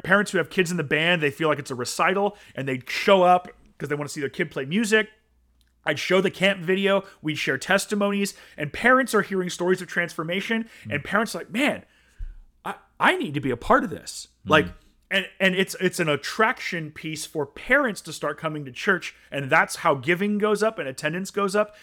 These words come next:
Speaker 1: And now all of a sudden you can go to your boss and say, "Hey, these five families joined our church this year.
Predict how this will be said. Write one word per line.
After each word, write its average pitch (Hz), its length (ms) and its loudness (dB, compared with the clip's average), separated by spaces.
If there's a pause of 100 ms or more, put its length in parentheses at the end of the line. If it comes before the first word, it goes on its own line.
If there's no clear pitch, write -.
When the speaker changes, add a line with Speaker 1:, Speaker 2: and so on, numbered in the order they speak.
(160)
Speaker 1:
And 147 140 -4
now 254 140 4
all 359 100 6
of 294 40 -4
a 214 60 2
sudden 180 320 0
you 175 60 -4
can 160 100 -6
go 160 80 2
to 160 60 -2
your 143 80 2
boss 151 340 -2
and 151 80 -10
say, 143 160 -6
"Hey, 165 340 -2 (320)
these 240 240 0
five 208 320 6
families 170 460 -2
joined 156 300 -2
our 143 120 2
church - 360 -4
this 131 260 -8
year. 101 220 -10